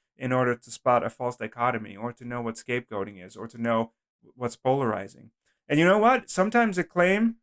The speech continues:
like, "Oh, all people of this political affiliation are evil or, or they're, you know, they're, they're bad"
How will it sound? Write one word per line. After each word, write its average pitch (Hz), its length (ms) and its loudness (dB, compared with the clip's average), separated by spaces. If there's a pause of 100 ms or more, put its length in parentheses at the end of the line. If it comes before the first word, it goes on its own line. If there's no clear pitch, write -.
(100)
like, 143 200 4
"Oh, 160 220 6
all 147 220 4
people 160 280 -4
of 127 60 -2
this 143 160 -4
political 147 400 -2
affiliation 135 640 -2
are 127 80 0
evil 120 500 -2
or, 117 220 2
or 117 220 0
they're, 113 360 0
you 120 140 -10
know, 110 140 -4
they're, 113 200 0
they're 113 140 -4
bad" 123 360 2